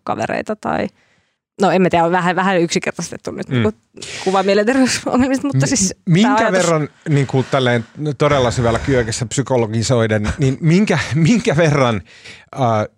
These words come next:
Speaker 2: on olemassa semmoista ilmiötä, missä se niinku ahdistuneisuus on silleen tarttuvaa, silleen, että se on semmoinen niinku tapa? Siis semmoinen, että, aa, et, et se tarttuu sun kavereilta tai et, et, et,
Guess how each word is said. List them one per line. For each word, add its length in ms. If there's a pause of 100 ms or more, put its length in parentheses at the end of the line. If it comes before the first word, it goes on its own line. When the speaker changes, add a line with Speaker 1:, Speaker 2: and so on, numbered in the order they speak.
(200)
Speaker 2:
on 360
olemassa 500
semmoista 360
ilmiötä, 400
missä 300
se 320
niinku 340
ahdistuneisuus 960
on 260
silleen 340
tarttuvaa, 600 (180)
silleen, 280
että 120
se 60
on 100
semmoinen 280
niinku 260 (520)
tapa? 320 (480)
Siis 160
semmoinen, 340
että, 160
aa, 460
et, 220
et 140
se 100
tarttuu 340
sun 100
kavereilta 540
tai 260
et, 160
et, 240
et, 220